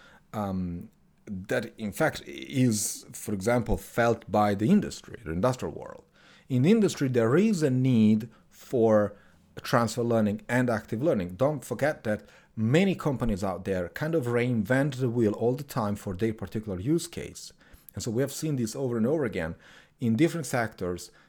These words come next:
They take a neural network from, from, uh, you know, an online repository, um, and they tweak and tune it and change the topology and, and tailor to their needs, you know, to the need of the,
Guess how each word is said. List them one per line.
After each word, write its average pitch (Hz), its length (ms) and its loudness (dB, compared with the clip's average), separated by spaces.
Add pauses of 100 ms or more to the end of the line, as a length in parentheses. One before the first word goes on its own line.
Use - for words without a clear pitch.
(120)
They 107 300 2 (480)
take 151 320 0
a 156 40 2
neural 139 200 4
network 117 360 -2
from, 98 380 -4
from, 92 460 -6 (360)
uh, 87 160 -6
you 104 120 -8
know, 80 120 -4
an 90 140 0
online 127 340 2
repository, 107 840 0 (640)
um, 95 440 -2 (720)
and 107 200 6
they 113 420 4 (180)
tweak 165 300 4
and 120 160 -2
tune 165 320 2
it 151 180 0
and 117 160 -2
change 143 300 -4
the 127 60 -4
topology 131 880 0
and, 113 360 2
and 107 380 -2 (240)
tailor 151 540 6
to 123 220 -2
their 104 200 2
needs, 113 580 0
you 127 100 -2
know, 98 100 2
to 113 160 -4
the 110 100 -2
need 123 460 2
of 104 340 -2
the, 101 340 0